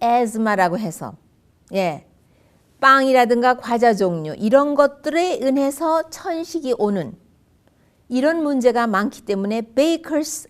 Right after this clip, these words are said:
에즈마라는 이름까지 붙었습니까? 그러면 무엇가 그렇게, 어, 밀에 알러지가 있느냐? 알러젠으로서, 그러니까 알러지를 일으키는 요인이 되는 물질로서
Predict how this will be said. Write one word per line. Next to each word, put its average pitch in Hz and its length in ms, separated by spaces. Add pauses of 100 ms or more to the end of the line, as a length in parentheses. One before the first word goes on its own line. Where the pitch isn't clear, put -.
(140)
에즈마라는 214 880
이름까지 254 540
붙었습니까? 165 840 (380)
그러면 240 540 (160)
무엇가 320 640
그렇게, 269 460 (320)
어, 208 260
밀에 202 640
알러지가 185 480
있느냐? 151 520 (600)
알러젠으로서, 262 1300
그러니까 - 200
알러지를 226 600
일으키는 269 720
요인이 269 380
되는 240 340
물질로서 202 760